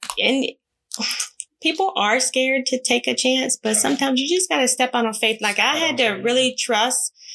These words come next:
Speaker 1: that this was gonna work, 'cause when my friend brought it to me, he was like, "Man, Sean, she made a hundred thousand dollars." I said, "Boy, please, really?
Speaker 2: <laughs>
Speaker 1: Did you see the check?" <laughs> You know, that's how I was. And I gave him a fit.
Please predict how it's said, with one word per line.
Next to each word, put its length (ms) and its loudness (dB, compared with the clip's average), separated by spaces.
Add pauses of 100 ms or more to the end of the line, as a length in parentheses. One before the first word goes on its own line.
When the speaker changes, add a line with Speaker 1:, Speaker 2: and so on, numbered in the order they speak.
(260)
Speaker 1:
that 180 2
this 180 0
was 140 0
gonna 160 2
work, 180 0
'cause 260 0
when 160 0
my 240 2 (120)
friend 240 2
brought 220 2
it 160 0
to 140 0
me, 340 0 (600)
he 40 0
was 100 2
like, 220 0 (180)
"Man, 180 4
Sean, 260 2
she 180 2
made 180 4
a 40 2
hundred 280 0
thousand 320 2
dollars." 260 2
I 120 2
said, 260 0
"Boy, 800 0
please, 440 2
really? 720 0
Speaker 2:
<laughs> 60 2
Speaker 1:
Did 120 2
you 80 2
see 160 2
the 140 2
check?" 300 2 (200)
<laughs> 280 2
You 160 4
know, 140 2 (340)
that's 240 2
how 240 2
I 40 -2
was. 200 0
And 120 -2
I 160 2
gave 260 2
him 200 2
a 100 2
fit. 420 0